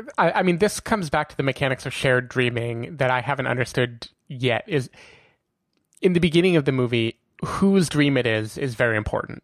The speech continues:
You know, whose dream it is, is what, what is filling in all the details. Like, the big reveal when Saito wakes out of, wakes up out of the second layer of his first dream is that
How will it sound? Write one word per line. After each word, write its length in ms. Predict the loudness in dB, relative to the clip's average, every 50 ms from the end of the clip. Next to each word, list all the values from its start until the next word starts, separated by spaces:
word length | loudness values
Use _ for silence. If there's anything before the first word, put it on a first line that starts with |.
| _ _
You 100 | -4 -4
know, 120 | -4 -4
whose 240 | 0 2 2 2 2 2
dream 200 | 0 0 2 0
it 140 | 0 0
is, 300 | 0 -2 -2 -2 -6 -8
is 280 | -8 -8 -8 -8 -6 -2
what, 280 | 0 0 0 0 -2 _ _ -20 -20 -20 _ _ _ _
what 140 | -2 0
is 100 | 0 -2
filling 400 | -4 0 2 2 2 2 2 0
in 160 | -2 -4 -2 0
all 140 | 0 0
the 100 | 0 -2
details. 560 | -4 -6 -6 -8 -8 -6 -6 -6 -6 -4 -2 -2
Like, 160 | -2 -2 -2
the 80 | -2
big 240 | -2 0 0 -2 0
reveal 640 | 0 0 0 0 0 0 2 2 2 2 0 -2 -4 -10 _ _ _ _ _ _ _
when 240 | -4 -2 -2 -2 -2
Saito 420 | -2 -2 -4 -4 -2 0 0 0 0
wakes 320 | 2 0 -2 -2 -2 -2
out 240 | 0 0 0 -2 -2
of, 380 | -2 -2 0 -2 -2 -6 -12 -18 _ _ _ _ _ _ _ _
wakes 300 | -2 -2 -2 -4 -4 -4
up 140 | -2 -2 -2 -2
out 120 | 0 0 0
of 120 | -2 -2
the 100 | -4 -6
second 380 | -4 -4 -4 -4 -4 -6 -4 -2
layer 320 | -2 0 0 0 0 0
of 140 | 0 -2 -2
his 180 | -4 -6 -4
first 280 | -2 -2 -2 -2 -2 -4
dream 380 | -4 -2 -2 -2 -4 -6 -10 -12 -14 _ _ -20 _ _ _ -2
is 240 | -2 -2 -2 -2
that 320 | -2 -2 -2 -2 -2 -6